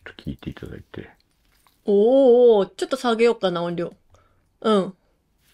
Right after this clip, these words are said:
Speaker 2: すごい、より音の厚みが倍になった。でも、ごちゃつきとかはそういうのも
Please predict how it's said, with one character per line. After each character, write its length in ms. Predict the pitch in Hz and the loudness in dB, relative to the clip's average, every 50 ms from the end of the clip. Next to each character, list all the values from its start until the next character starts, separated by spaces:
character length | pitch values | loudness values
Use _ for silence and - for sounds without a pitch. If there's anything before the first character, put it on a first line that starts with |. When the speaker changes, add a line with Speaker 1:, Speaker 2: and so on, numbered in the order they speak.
| _ _ _ _ _ _ _ _ _ _ _ _ _ _ _ _ _ _ _ _ _ _ _ _ _ _ _ _ _ _ _ | _ _ _ _ _ _ _ _ _ _ _ _ _ _ _ _ _ _ _ _ _ _ _ _ _ _ _ _ _ _ _
Speaker 2:
す 140 | _ - - | _ -8 -4
ご 80 | 254 | -4
い、 80 | 233 214 | 0 0
よ 160 | 208 220 233 | 2 2 2
り 140 | 254 277 285 | 2 2 0
音 260 | 220 220 220 - 262 | 0 -2 -2 -2 0
の 120 | 254 262 254 | 0 0 0
厚 240 | 247 - - 254 | -2 -2 0 0
み 120 | 247 254 240 | 2 2 2
が 260 | 233 233 220 196 - _ _ _ _ _ _ _ _ _ _ _ _ _ _ _ _ _ _ _ _ _ _ _ _ _ _ _ - | 2 2 0 -2 -6 _ _ _ _ _ _ _ _ _ _ _ _ _ _ _ _ _ _ _ _ _ _ _ _ _ _ _ 0
倍 280 | 208 208 233 262 269 | 2 2 4 2 2
に 100 | 262 254 | 0 0
な 120 | 240 233 214 | 0 -2 -4
っ 120 | 202 - | -6 -6
た。 260 | _ - 180 - 196 - _ _ _ _ _ _ _ _ _ _ _ _ _ _ _ _ _ _ _ _ _ _ _ _ _ _ _ _ _ _ _ _ _ _ _ _ _ _ _ _ _ _ _ - | _ -8 -8 -8 -10 -16 _ _ _ _ _ _ _ _ _ _ _ _ _ _ _ _ _ _ _ _ _ _ _ _ _ _ _ _ _ _ _ _ _ _ _ _ _ _ _ _ _ _ _ -4
で 100 | 269 277 | -2 0
も、 160 | 269 254 226 | 0 -2 -2
ご 200 | - - 240 233 | -2 -4 -2 -2
ち 60 | 269 | -2
ゃ 80 | 269 269 | -2 -4
つ 140 | - 294 | -6 -10
き 100 | - 294 | -10 -8
と 100 | - 311 | -6 -6
か 160 | 302 - 269 240 | -4 -2 0 0
は 140 | 214 214 | 0 0
そ 140 | 208 - 254 | -2 -4 -4
う 20 | 247 | -4
い 40 | |
う 20 | 240 | -2
の 100 | 240 226 | -2 -2
も 240 | 214 202 202 196 | -2 -2 -4 -4